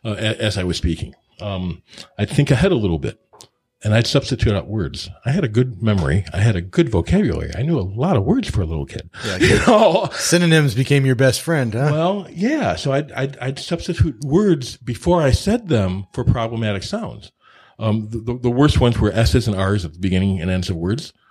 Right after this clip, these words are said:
Speaker 1: But I, I mean, if I came across words that had a, a, a lot of them, I'd use different words.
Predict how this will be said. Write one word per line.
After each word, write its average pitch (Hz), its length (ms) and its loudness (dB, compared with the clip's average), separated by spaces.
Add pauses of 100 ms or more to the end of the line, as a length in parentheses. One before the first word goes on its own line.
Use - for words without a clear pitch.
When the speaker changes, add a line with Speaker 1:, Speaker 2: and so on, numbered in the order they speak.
(320)
Speaker 1:
But 117 120 -2
I, 117 80 2
I 117 40 2 (160)
mean, 123 60 -2
if 117 160 -2
I 113 60 0
came 143 260 -2
across - 340 -2
words 135 200 2
that 113 140 2
had 120 440 0
a, 80 40 -10
a, 113 400 -4 (180)
a - 20 0
lot 135 240 4
of 175 80 4
them, 117 240 0
I'd 127 220 -6 (200)
use 123 200 -2
different 147 240 0
words. 247 340 -10